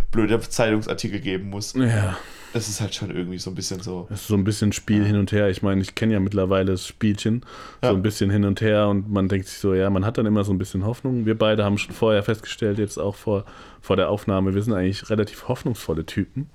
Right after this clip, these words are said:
Speaker 1: Ja.
Speaker 2: Und, äh, haben dann immer eine Hoffnung. Glaubst du, ich,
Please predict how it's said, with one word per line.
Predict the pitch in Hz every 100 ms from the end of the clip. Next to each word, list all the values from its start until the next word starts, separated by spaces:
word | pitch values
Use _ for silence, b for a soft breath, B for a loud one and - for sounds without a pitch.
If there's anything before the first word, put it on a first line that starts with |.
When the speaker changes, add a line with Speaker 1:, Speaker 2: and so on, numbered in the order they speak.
| -
Speaker 1:
Ja. | 131 123 - - - - - B B B B B B B - -
Speaker 2:
Und, | 110 104 101
äh, | 107 107 107 104
haben | 101 117 135
dann | 117
immer | 127
eine | 117
Hoffnung. | 117 147 - 104
Glaubst | - 165 - -
du, | 170 165 165 B B B B B B B _ - _ _
ich, | 123 -